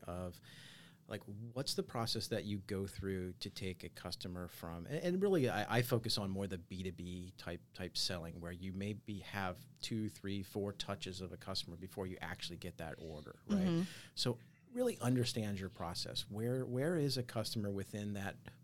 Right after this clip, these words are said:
Speaker 1: buying cycle? And, and how do you really nurture them in the way that's gonna be best for them and best for you? So if you pay attention to that and understand where that is, then you're gonna look at, okay, I've got a number of customers. They're at what levels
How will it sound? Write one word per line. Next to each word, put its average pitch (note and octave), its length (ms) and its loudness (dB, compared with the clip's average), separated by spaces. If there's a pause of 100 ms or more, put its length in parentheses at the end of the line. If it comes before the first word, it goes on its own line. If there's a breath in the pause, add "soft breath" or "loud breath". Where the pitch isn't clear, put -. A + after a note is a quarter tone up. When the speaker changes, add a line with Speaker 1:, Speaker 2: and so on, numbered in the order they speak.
(120)
Speaker 1:
buying G2+ 420 -2
cycle? F2+ 600 -2 (600 loud breath)
And, G#2+ 320 -2
and A2 160 2
how B2 300 4
do B2 80 6
you B2 140 6
really A#2 240 6
nurture G#2+ 420 2
them G2+ 240 0
in G2 80 -2
the G2 80 -2
way G2 200 -2
that's F#2+ 200 -4
gonna G2 160 0
be F#2+ 80 -4
best F#2 280 -2
for G#2+ 100 -2
them F#2+ 320 0
and C3+ 120 2
best G2+ 220 0
for A#2+ 100 -2
you? A#2+ 360 2
So - 160 -2
if G#2 100 -8
you G#2 60 -4
pay A#2 180 2
attention B2 540 4
to A2 140 0
that F#2 360 -4 (500 loud breath)
and G#2+ 140 2
understand A#2 560 6
where G2+ 140 0
that F#2+ 180 -2
is, G#2+ 460 2
then A#2 200 4
you're A2 120 0
gonna G2+ 160 -2
look G#2 260 -2
at, G2+ 80 0
okay, F#2+ 380 -2
I've A2 140 0
got G2 120 0
a F2+ 160 -6
number A2 260 0
of B2+ 120 -2
customers. G2 440 -4
They're F#2+ 200 -2
at F2+ 180 -6
what A2 240 -4
levels A2+ 580 0